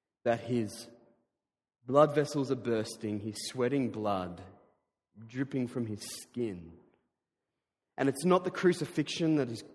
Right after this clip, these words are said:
got him worried, although that's pain that even those of us who've given birth couldn't imagine.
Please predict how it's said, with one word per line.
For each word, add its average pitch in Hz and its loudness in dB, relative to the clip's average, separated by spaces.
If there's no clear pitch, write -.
got 131 4
him 117 2
worried, 117 2
although 120 0
that's 113 0
pain 147 2
that 110 -2
even 123 0
those 110 2
of 104 -4
us 104 -2
who've 101 -8
given 101 -4
birth 95 -4
couldn't 90 -10
imagine. 82 -12